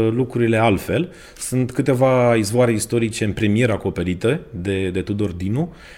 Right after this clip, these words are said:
Uh, vă recomand cu căldură, iar dacă n-, cumva nu apreciați lectura istorică,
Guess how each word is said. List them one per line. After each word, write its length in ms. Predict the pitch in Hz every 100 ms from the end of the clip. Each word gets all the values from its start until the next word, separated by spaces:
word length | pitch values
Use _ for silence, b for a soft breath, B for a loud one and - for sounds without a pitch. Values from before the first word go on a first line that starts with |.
| B
Uh, 120 | 120 123
vă 140 | 120 135
recomand 360 | - 131 135
cu 60 | 123
căldură, 600 | 107 110 123 151 143 139
iar 140 | 127 123
dacă 240 | 123 127
n-, 220 | 123 110
cumva 340 | - 131 123 131
nu 420 | 123 131 151 135
apreciați 560 | 113 120 110 135 123 113
lectura 300 | 110 131 120
istorică, 680 | 113 - 131 123 127 120